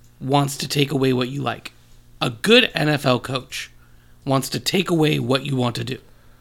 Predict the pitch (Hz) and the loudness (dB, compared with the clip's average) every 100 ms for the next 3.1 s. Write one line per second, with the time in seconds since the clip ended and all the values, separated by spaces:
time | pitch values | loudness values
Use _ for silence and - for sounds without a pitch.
0 | - - - - - - - - 143 139 | -20 -20 -20 -20 -20 -20 -12 2 6 6
1 | 131 135 135 - - - 143 147 226 - | 4 2 -2 -10 -10 0 0 2 0 0
2 | 208 - 180 175 147 135 135 127 123 127 | -4 0 2 4 2 2 0 0 -4 -8